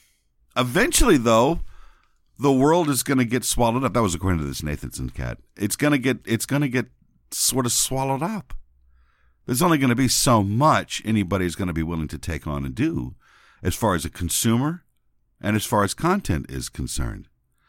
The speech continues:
So the problem with relying exclusively on subscriptions for revenue is, after a while, well, you just run out of people who haven't subscribed. Now, for Wall Street investors, that's not good news, because that, that creates a ceiling.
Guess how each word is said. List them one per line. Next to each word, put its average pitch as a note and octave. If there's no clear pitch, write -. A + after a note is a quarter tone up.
So B2
the A#2+
problem B2+
with A2
relying G#2
exclusively G2
on F2+
subscriptions G#2
for F2+
revenue F#2+
is, F#2+
after F2+
a D#2
while, F#2
well, G2
you A2
just G#2
run G#2
out A2
of E2+
people B2
who F#2+
haven't G#2
subscribed. D#2+
Now, A2
for A2+
Wall B2
Street D3
investors, C3+
that's C#3+
not F3
good C#3
news, D3
because C3
that, C#3+
that D3+
creates E3
a C#3
ceiling. A2